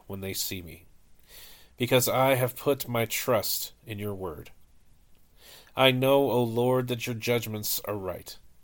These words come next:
and that in your faithfulness you have caused me to be afflicted.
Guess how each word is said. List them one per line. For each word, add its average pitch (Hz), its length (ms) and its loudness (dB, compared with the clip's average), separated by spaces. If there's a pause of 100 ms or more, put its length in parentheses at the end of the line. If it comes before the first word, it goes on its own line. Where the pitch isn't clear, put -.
(540)
and 104 160 -6
that 107 140 -2
in 117 160 -6
your 110 140 -4
faithfulness 123 1000 -2
you 104 200 -8
have 95 140 -12
caused 117 480 2
me 98 200 -8
to 87 100 -14
be 92 100 -8
afflicted. 90 580 -10